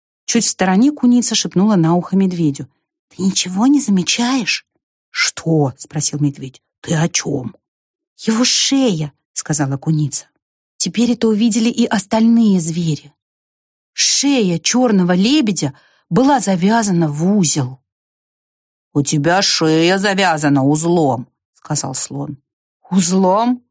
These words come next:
Моя шея?" — удивился чёрный лебедь. "Ой, хорошо, что ты сказал", и быстро развязал узел.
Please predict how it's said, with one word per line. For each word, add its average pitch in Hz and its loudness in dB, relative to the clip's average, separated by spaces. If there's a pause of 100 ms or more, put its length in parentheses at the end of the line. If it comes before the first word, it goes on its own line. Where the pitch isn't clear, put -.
(260)
Моя 233 2
шея?" — 214 0 (280)
удивился 156 -2
чёрный 151 0
лебедь. 139 -4 (360)
"Ой, 165 0 (280)
хорошо, 196 0
что 226 -2
ты 247 -2
сказал", 190 -2 (280)
и 185 0
быстро 262 0
развязал 143 -4
узел. 131 -8